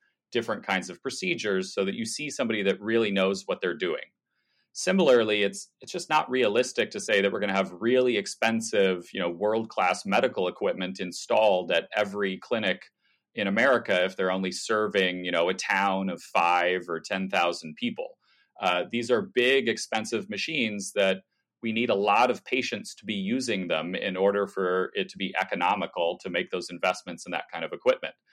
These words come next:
And so one of the advantages is being in a big market is that you have a lot more patients that can be using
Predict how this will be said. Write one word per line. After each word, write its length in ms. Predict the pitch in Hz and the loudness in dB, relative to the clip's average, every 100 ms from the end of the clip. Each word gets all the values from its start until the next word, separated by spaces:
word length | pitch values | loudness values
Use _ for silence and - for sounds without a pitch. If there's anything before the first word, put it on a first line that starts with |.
| _ _ - | _ _ -6
And 120 | 101 | -4
so 160 | 95 107 | 2 2
one 220 | 107 131 | 4 2
of 160 | 123 | 2
the 120 | 104 104 | 2 -2
advantages 760 | 85 95 135 127 95 101 92 | 2 0 0 -2 -2 -4 -2
is 220 | 98 - - | -6 -8 -6
being 300 | 104 101 98 | -4 -2 -2
in 80 | |
a 60 | 90 | -4
big 280 | 82 104 87 | 0 0 2
market 480 | 113 139 98 85 - _ _ _ | 2 4 2 0 -2 _ _ _
is 220 | 107 95 98 | -4 -2 2
that 200 | 92 104 | 0 0
you 120 | 98 | 0
have 180 | 101 95 | 2 2
a 40 | |
lot 300 | 90 98 107 | 2 4 2
more 260 | 110 101 95 | 2 0 0
patients 460 | 120 127 98 80 - | 0 -2 -2 -8 -6
that 160 | - | -6
can 160 | - 95 | -4 -6
be 80 | 95 | -4
using 720 | 90 104 117 110 104 95 95 | -4 -4 -2 -2 -2 -2 -4